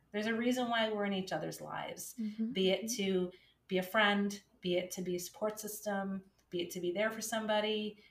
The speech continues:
Speaker 1: be it to be a good confidant, to be a good husband, whatever it is, people need people. We survive better with people by our side.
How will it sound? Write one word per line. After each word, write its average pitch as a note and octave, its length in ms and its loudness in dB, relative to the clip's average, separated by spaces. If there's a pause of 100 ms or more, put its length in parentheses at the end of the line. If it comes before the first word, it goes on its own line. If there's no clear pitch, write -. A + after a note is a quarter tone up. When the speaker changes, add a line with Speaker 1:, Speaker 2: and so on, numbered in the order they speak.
(140)
Speaker 1:
be F3 140 -2
it - 140 -4
to F3+ 140 -6
be E3+ 260 -4
a E3 100 -8
good E3+ 300 -2 (400)
confidant, G#3+ 640 0 (260)
to - 100 -10
be F3 220 0
a E3+ 100 2
good E3+ 220 -4 (260)
husband, G#3+ 580 -2
whatever B3+ 460 4
it C#4 100 2
is, - 300 2
people A#3 320 -6
need G3+ 320 -4
people. - 640 -12 (580)
We G3+ 480 -2
survive F3+ 600 -2
better E3 460 -4 (140)
with - 100 -16
people E3+ 240 -6
by E3 160 -4
our D3+ 120 -8
side. - 400 -14